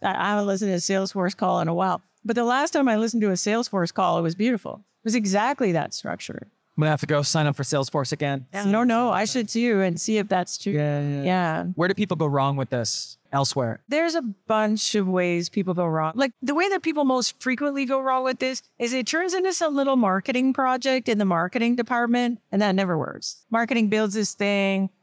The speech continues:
Speaker 1: and they build a sales pitch, and then they heave it over to sales, and sales goes, "Oh, that's very nice," and they stick it under their chair, and they never do it.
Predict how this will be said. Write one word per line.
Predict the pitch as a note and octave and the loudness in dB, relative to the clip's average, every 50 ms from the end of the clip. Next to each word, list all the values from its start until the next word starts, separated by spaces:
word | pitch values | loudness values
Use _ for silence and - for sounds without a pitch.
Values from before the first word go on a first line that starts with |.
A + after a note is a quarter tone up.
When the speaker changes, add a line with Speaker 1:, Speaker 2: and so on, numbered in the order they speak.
| - - | -4 0
Speaker 1:
and | G3 G#3 | 0 2
they | G#3 | 2
build | F#3 G#3+ G#3+ G#3 G3 | 2 0 0 0 -2
a | |
sales | G3 - G3 F3+ F#3+ G3 F3+ - | -2 -2 0 0 0 0 -2 -2
pitch, | - G#3 G3+ G3+ G3 - _ _ - | -2 0 0 0 -2 -6 _ _ -6
and | - G#3+ | -2 0
then | A3 | 2
they | A3 A3 A3 | 2 2 2
heave | A#3 A#3 A3 G#3 | 2 2 0 0
it | G#3+ | 0
over | G#3+ G#3+ G#3 G#3 | 0 0 0 0
to | G#3 G3 | -2 -2
sales, | - - G3+ G3 F#3+ F#3+ G3 G3 F#3+ F#3+ | 0 0 0 0 2 2 0 0 -2 -4
and | F#3+ E3 | -4 -2
sales | - G3+ G3 F#3+ | -2 -2 -2 0
goes, | - G3 F3+ | -2 -2 0
"Oh, | G3 G3 G3+ | 0 0 0
that's | G3 F#3+ F#3 - | 0 -2 -2 -2
very | - G3 G3 G3 G3 | -2 0 0 0 2
nice," | F#3+ F3+ E3 E3+ F3+ F3+ F3+ F3 E3+ - | 0 0 0 0 -2 -2 -4 -4 -4 -4
and | F#3 F3+ | -2 -2
they | F#3 | -2
stick | F3 - - G3 - | -2 -2 -2 -2 -2
it | F#3+ F3+ | 0 0
under | F#3 F3+ F3+ | 2 2 0
their | F3 F3+ E3+ | 0 -2 -4
chair, | F3 - E3+ D#3+ E3 E3+ E3 E3 | -4 -4 -2 -2 -2 -2 -2 -2
and | E3+ E3+ | -2 -2
they | E3 | 0
never | E3 E3 E3 E3+ E3 | 0 0 0 -2 -2
do | D3 D3 D3+ D3 D#3 | -2 -2 -2 -2 -2
it. | F3 F3+ F#3+ | -4 -4 -6